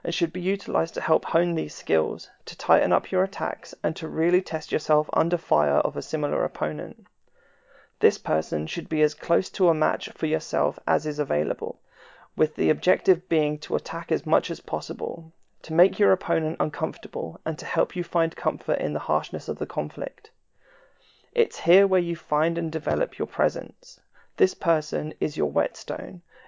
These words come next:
It's their responsibility to sharpen the blade. Lastly, the less skilled person should be used to help you develop your transitions,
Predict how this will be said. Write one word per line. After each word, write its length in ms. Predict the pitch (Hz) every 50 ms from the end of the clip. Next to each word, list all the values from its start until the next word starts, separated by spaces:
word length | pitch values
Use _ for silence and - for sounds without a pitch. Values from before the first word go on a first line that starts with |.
| _
It's 160 | - - -
their 200 | - - 165 175
responsibility 920 | 175 180 - - - 165 - - - 175 170 165 156 151 151 - 165 156 156
to 120 | - -
sharpen 500 | 160 - - 147 151 156 - - 165 156
the 60 | 156
blade. 380 | 151 151 156 - - 151 - - _ _ _ _ _ _ _ _ _ _ _ _ _ _ _ _ _ _ - - - - - - - _ _ -
Lastly, 480 | - 170 196 214 202 - 180 170 170
the 120 | 156 165 160
less 240 | 156 160 175 175
skilled 320 | - - - 156 151 156 -
person 480 | - - - 156 - - - 156 151
should 240 | - - - 156 -
be 80 | - 147
used 320 | 143 147 151 151 - -
to 60 | - -
help 280 | - - 165 165 -
you 80 | - 185
develop 480 | 160 175 151 - 156 147 147 147 - -
your 80 | 160
transitions, 840 | 156 - - 151 147 139 143 156 156 - 175 170 - - 180 - -